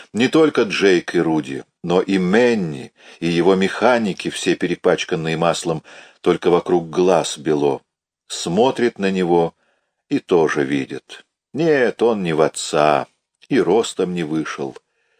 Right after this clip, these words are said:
Да и не умеет так же легко смотреть на вещи, как Гарри Энгстром. И в целом мире,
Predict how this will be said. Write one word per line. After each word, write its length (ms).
Да 120
и 140
не 80
умеет 480
так 220
же 120
легко 380
смотреть 540
на 120
вещи, 380
как 320
Гарри 540
Энгстром. 760
И 80
в 100
целом 380
мире, 400